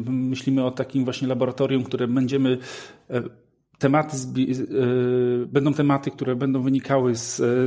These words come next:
z, od osób uczestniczących. Będziemy się starali do nich innowacyjnie podejść. Znaczy w takim sensie, żeby właśnie zwiększyć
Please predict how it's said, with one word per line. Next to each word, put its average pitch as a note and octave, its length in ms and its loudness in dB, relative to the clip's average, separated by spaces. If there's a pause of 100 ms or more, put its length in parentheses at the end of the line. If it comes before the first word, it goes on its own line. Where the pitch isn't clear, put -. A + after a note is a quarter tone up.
z, - 280 -10
od B2+ 140 0
osób C3 280 -4
uczestniczących. D#3 600 -2
Będziemy D3 280 2
się D#3 240 -4
starali D3+ 340 2
do C#3+ 80 -2
nich D#3 220 -2
innowacyjnie D3 640 2
podejść. G2 540 -2 (220)
Znaczy C3 220 -4
w - 40 -10
takim - 240 0
sensie, C#3+ 260 -2
żeby B2+ 140 -2
właśnie A#2+ 260 -4
zwiększyć B2 600 -4